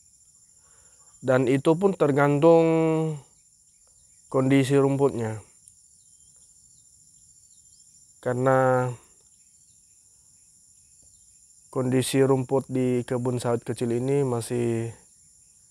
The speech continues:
eh, harus dilakukan perawatan yang,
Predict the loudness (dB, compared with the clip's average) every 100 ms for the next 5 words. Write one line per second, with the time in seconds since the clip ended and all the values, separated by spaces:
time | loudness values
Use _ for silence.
0 | _ _ _ _ _ _ -8 -4 -2 -2
1 | -4 -6 -8 -6 -4 -4 -2 -2 -2 -2
2 | -4 -6 -6 -10 -16 _ _ _ _ _
3 | _ _ _ _ -20 _ _ _ _ _
4 | _ _ -20 _ _ _ _ _ _ _
5 | -2 2 2 2 -2 -4 -2 -4